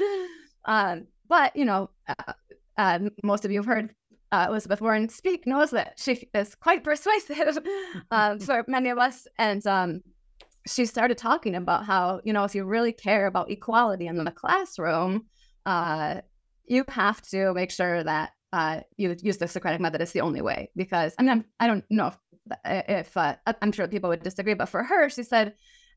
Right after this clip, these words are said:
"If, if you rely on only volunteers and you don't force everybody in the class to participate, it's gonna be those white guys that get their hands up." And, and she's like, "Everybody needs to learn how to think on their feet, you know?" Um, and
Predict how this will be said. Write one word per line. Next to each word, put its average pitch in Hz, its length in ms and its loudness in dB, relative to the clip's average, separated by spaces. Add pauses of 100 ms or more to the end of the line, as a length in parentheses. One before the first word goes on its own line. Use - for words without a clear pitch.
"If, 262 260 2
if 254 140 0
you 233 140 0
rely 247 320 2
on 262 120 0
only 247 200 0
volunteers 202 880 -2
and 214 80 0
you 208 60 2
don't 220 200 2
force 214 320 -4
everybody 208 1200 -2
in 208 100 0
the 196 60 0
class 202 260 -2
to 208 60 -6
participate, 208 560 -2
it's 190 120 -10
gonna 202 160 -2
be 202 80 -2
those 208 240 -4
white 202 260 0 (220)
guys 180 260 2
that 175 160 -4
get 208 120 0
their 233 100 2
hands 285 320 -2
up." 240 240 0 (400)
And, 220 320 0 (320)
and 269 180 2
she's 247 220 -6
like, 226 360 0 (220)
"Everybody 285 380 2
needs 262 180 -2
to 220 80 -4
learn 214 200 0
how 233 60 -2
to 214 200 0 (100)
think 226 140 -2
on 202 120 0
their 202 120 0
feet, 285 280 -6
you 196 80 -2
know?" 202 260 2 (360)
Um, 175 400 -2 (580)
and 190 420 0